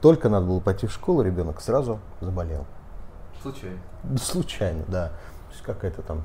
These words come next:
Speaker 1: температура. А по поводу учебы, я же еще и сам дипломированный преподаватель английского языка, поэтому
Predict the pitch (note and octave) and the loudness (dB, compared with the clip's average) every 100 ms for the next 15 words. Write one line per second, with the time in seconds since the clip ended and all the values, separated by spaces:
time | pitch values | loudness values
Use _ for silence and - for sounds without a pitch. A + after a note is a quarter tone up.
0 | - E2 F2 F2+ F2+ D#2 D2+ - - - | -6 -6 -4 -4 -4 -4 -6 -10 -12 -14
1 | - G2+ G#2 A#2 C#3+ C#3+ C3+ B2+ B2+ B2+ | -4 -2 4 4 6 4 4 4 6 6
2 | B2 - - - - - A#2+ A#2 - E3+ | 4 -2 -12 -14 -14 -4 -4 -2 4 4
3 | C#3+ F#2 D#2+ - - - - B2 A#2 A2+ | 6 2 -2 -12 -14 -10 0 2 2 -2
4 | - A#2+ A2 D3+ D#3 D3+ G#2 G2 G2 G2 | -2 -2 0 0 0 0 -4 0 0 2
5 | E2+ D#2+ D2+ - - E2+ E2+ E2 D#2+ D#2+ | 0 -2 -6 -8 -8 -4 -2 -4 -6 -6
6 | E2 D#2+ D#2 - E2 E2 - C3+ D3 - | -6 -6 -8 -6 -6 -6 -2 -4 -4 -12
7 | - - - - - - F2 - F2+ F2+ | -14 -14 -14 -14 -12 -6 -6 -4 -2 -2
8 | F2 | -4